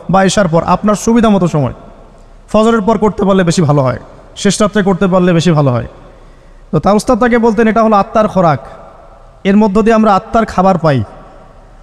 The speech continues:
আত্মা অসুস্থ হয়ে গেলে দেহ সুস্থ থাকে না।" আমাদের সমাজে আমরা যারা চলাফেরা করছি, আমাদের বেশিরভাগের problem একটা, আমাদের আত্মাগুলো দূষিত এখন।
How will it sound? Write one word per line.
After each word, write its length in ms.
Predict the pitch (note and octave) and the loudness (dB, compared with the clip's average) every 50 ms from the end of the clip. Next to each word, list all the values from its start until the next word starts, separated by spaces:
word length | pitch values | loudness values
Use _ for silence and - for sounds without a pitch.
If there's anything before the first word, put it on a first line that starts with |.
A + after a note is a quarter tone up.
| - - - | -20 -8 -4
আত্মা 280 | F#3 F3 - - G#3 G3 | -4 -4 -2 0 0 0
অসুস্থ 320 | F#3+ - A#3 G#3+ - - | 0 0 -2 -2 -2 0
হয়ে 200 | A3+ G#3+ A3 G#3+ | 0 2 2 2
গেলে 180 | G#3 A3 A3 G3+ | 2 0 0 0
দেহ 200 | F#3 F#3+ G3 F#3+ | 2 0 0 0
সুস্থ 220 | G3 G3 F3+ - | 0 -2 0 0
থাকে 260 | F3+ D#3 D3 B2 B2+ | 0 0 0 0 -2
না।" 120 | A2 G2+ F#2 - - - - - - - - - - - - - - - - - - - - - - - - - | -4 -6 -8 -14 -20 -20 -20 -20 -20 -20 -20 -20 -20 -20 -20 -20 -20 -20 -20 -20 -20 -20 -20 -20 -20 -20 -10 -4
আমাদের 220 | D#3 D#3 F#3 G3 G3+ | -2 0 0 0 0
সমাজে 380 | - - G#3 G#3 G#3 G#3 A3 | 0 0 0 2 2 2 2
আমরা 200 | G#3+ G3+ G3+ G#3 | 2 2 2 2
যারা 160 | G3+ A3 G#3+ | 2 0 0
চলাফেরা 400 | G3+ G#3 G3 G3 G3 F#3 A3 A3 | 0 0 0 0 0 0 0 0
করছি, 280 | G3 F3+ G3 F#3 - G3+ | 0 -2 -2 -2 0 0
আমাদের 240 | F#3 F#3+ F#3 F#3+ F3 | 0 2 2 0 0
বেশিরভাগের 480 | E3+ F3+ D3+ G#3 G#3+ G3+ G#3 G3+ G#3+ | 0 0 0 2 2 2 2 0 0
problem 320 | F#3+ - F#3+ F#3 F#3+ G3 F#3+ | 0 0 0 0 2 2 0
একটা, 260 | E3 - - - C3 | -2 -2 -2 -2 0
আমাদের 180 | C#3 E3 F3 D#3+ | 0 2 2 2
আত্মাগুলো 420 | D#3+ D#3 - - F#3+ F#3 G3+ G3 | 0 0 0 -2 0 2 2 2
দূষিত 300 | E3+ C#3 - - D3+ - | 0 0 0 -2 -2 0
এখন। 220 | C3 B2 A2 G#2+ | 0 -2 -2 -2